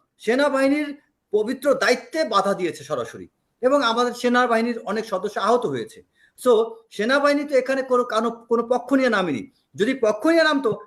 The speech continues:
তাহলে এই মুহূর্তে তো বিএনপি অনেক কিছু করে ফেলতো। তার তো কে-, আপনার অন্তর্বর্তীকালীন সরকার নিয়ে আজকে বিএনপি সমালোচনা করার সুযোগ পাইতো না। আজকে অন্তর্বর্তীকালীন যে সরকার হয়েছে, এটা নিয়ে সবাই সমালোচনা করতেছে।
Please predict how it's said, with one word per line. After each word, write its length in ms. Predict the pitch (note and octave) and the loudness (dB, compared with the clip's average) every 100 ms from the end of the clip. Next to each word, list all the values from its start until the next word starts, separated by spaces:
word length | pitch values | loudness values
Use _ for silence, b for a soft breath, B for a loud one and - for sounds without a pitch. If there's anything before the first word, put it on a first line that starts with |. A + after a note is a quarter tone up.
| - | -4
তাহলে 160 | B3+ | 0
এই 120 | C4 C4+ | 2 2
মুহূর্তে 280 | C#4+ C#4 | 0 -2
তো 120 | D4+ C#4 | -6 -2
বিএনপি 440 | B3 C4+ C4+ C#4 | 2 2 2 2
অনেক 220 | A#3+ C4 | 2 0
কিছু 180 | C#4 C#4 | -6 -2
করে 140 | A#3+ | 0
ফেলতো। 340 | G3 F#3+ C4 A3 B | 0 -2 -6 -10 B
তার 100 | A#3+ | -4
তো 100 | B3 | -2
কে-, 120 | B3 | -4
আপনার 340 | F#3+ F3 A3+ A#3 | -2 -2 0 0
অন্তর্বর্তীকালীন 580 | A3+ C4+ C4+ C#4 B3 | 0 -4 -4 0 0
সরকার 400 | A#3+ A#3 A#3 B3 | 2 0 2 0
নিয়ে 300 | A#3 G#3+ A3 B B | 2 2 2 B B
আজকে 260 | G#3 C4 | -8 -6
বিএনপি 300 | G#3+ A#3+ A#3+ | -4 -2 -2
সমালোচনা 400 | A#3+ A3+ A#3+ A#3+ | -2 -2 -2 -2
করার 140 | A3 A3 | -2 -2
সুযোগ 220 | A3 A3+ | -4 -2
পাইতো 240 | B3 B3+ | 0 0
না। 140 | C#3 - _ _ _ _ - | -2 -10 _ _ _ _ -6
আজকে 240 | D3+ - | 0 2
অন্তর্বর্তীকালীন 640 | G#3+ A#3 B3 C4+ C#4 B3 | 2 0 -6 -4 2 2
যে 100 | B3+ | 2
সরকার 300 | A#3+ A3+ B3 | 0 0 4
হয়েছে, 180 | B3+ B3+ | 2 2
এটা 100 | B3+ | -2
নিয়ে 140 | C4+ C4+ | 0 2
সবাই 300 | D4+ E4+ F4 | 4 4 2
সমালোচনা 400 | D4 C#4+ C4 B3+ | 0 -2 -2 -6
করতেছে। 360 | A3+ D#3+ C#3+ | -6 -10 -16